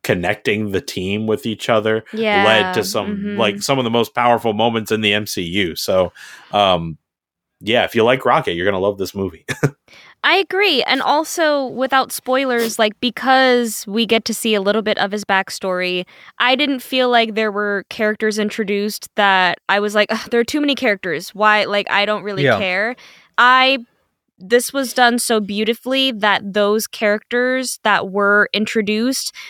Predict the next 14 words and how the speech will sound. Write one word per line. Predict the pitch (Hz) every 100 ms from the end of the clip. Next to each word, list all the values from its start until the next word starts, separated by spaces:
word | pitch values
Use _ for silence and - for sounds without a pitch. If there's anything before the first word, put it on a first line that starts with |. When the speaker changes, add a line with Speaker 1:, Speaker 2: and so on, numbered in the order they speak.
| - - _
Speaker 2:
really, | 202 214 220 247 233 220 202
I | 185 175
came | 180 - 190
to | 180
care | - 180
about | 165 160 165
them | 170
a | 165
lot. | - 101 80 - - -
And | - 190
it | -
made | 196 190
it | 180
very | 175 185 175 170 165